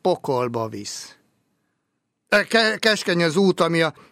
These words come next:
mennyekbe visz, és széles az út, könnyű járni azon, ami a pokolba visz. Bizony a keskeny utat megtalálni, a szeretet útját, amikor idegesebbek vagyunk, vagy ingedültebbek vagyunk, megtalálni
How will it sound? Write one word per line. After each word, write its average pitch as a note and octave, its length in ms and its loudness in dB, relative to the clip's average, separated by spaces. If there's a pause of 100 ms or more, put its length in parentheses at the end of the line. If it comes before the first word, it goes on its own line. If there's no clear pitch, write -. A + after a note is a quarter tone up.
mennyekbe D3+ 680 0
visz, C3+ 240 -2
és C#3+ 120 0
széles F3 500 0
az C#3 160 -4
út, E3 280 0
könnyű F3 360 0
járni D3+ 320 0
azon, D3 400 -2 (340)
ami D3 260 0
a C3+ 80 0
pokolba A#2 680 -2
visz. - 380 -16 (280)
Bizony G3 320 2
a F#3+ 40 4
keskeny F#3+ 500 0
utat E3 360 0
megtalálni, B2 960 -4 (1300)
a C#3 60 -4
szeretet E3+ 600 0
útját, D#3+ 440 0
amikor C#3+ 300 2
idegesebbek C3+ 800 0
vagyunk, C#3 320 0
vagy D3+ 160 0
ingedültebbek B2+ 1000 -2
vagyunk, B2+ 300 2
megtalálni C3+ 760 0